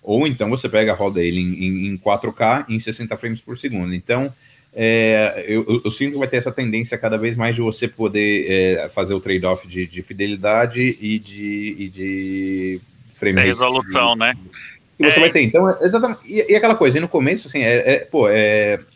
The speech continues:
Speaker 1: cê, cê fala de uns custos a mais, mas é legal que o videogame já suporta isso daí.
Speaker 2: Sim,
Speaker 1: É,
Speaker 2: sim.
Speaker 1: quando, quando você teve aquelas coisas que começou a sair quatro K no começo, as T Vs também eram caras, tal, tipo assim, muita gente tinha até equipamento que rodava coisa em quatro K,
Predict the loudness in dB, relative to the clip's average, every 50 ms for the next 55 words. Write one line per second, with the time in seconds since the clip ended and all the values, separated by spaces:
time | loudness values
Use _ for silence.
0 | _ -14 -10 -8 -8 -6 -4 -4 -2 0 0 0 -2 -4 -4 -4 -6 -6 -6 -4
1 | -2 -2 0 0 0 -2 -2 -2 -2 -2 0 0 0 0 2 0 0 0 -2 -4
2 | -6 -6 -4 -4 -2 -2 -2 -2 -2 -2 -2 -2 -4 -6 -4 -4 -4 -4 -6 -8
3 | -6 -2 -2 0 0 -2 -4 -8 -20 -20 -20 -20 -20 _ _ 0 2 4 6 6
4 | 6 6 6 6 6 6 4 4 2 -2 -4 -8 -14 -16 -16 -8 -2 2 2 2
5 | 2 2 2 2 2 2 0 2 2 2 2 2 0 0 0 0 -2 -2 -4 -6
6 | -6 -4 -4 -4 -2 -4 -4 -2 0 -2 0 0 -2 -2 -2 -4 -6 -4 -2 -2
7 | -2 -2 -4 -6 -4 -4 -4 -6 -6 -8 -6 -6 -4 -4 -4 -4 -4 -4 -2 -2
8 | -2 -2 -4 -6 -4 -2 0 2 2 2 0 -2 -4 -6 -4 -4 -4 -6 -6 -6
9 | -6 -2 0 0 0 0 0 0 0 0 0 -2 -4 -4 -2 -2 -2 0 0 2
10 | 2 2 2 0 -2 -2 -2 -2 -2 -2 -2 -4 -6 -8 -6 -2 -2 0 0 0
11 | -2 -2 -4 -4 -4 -4 -4 -2 0 0 0 0 -2 -4 -2 -2 -2 -2